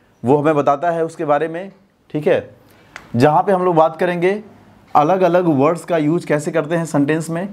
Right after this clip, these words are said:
उसके इन्फ्लेक्शंस, उनके फंक्शंस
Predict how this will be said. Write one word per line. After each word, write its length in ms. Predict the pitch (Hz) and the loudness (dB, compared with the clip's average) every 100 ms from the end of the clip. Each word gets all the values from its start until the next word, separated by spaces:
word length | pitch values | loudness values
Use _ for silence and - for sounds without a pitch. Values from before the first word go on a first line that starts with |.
| - - - - | -16 -20 -20 -2
उसके 240 | 151 151 185 | 0 2 0
इन्फ्लेक्शंस, 920 | 170 160 151 151 147 185 196 - - _ - - - 156 | 0 -4 -2 -2 -2 -4 -4 -8 -16 _ -20 -20 -2 0
उनके 280 | 160 165 | 2 0
फंक्शंस 720 | 170 165 156 151 175 185 - | 0 -2 -2 -2 -2 -4 -10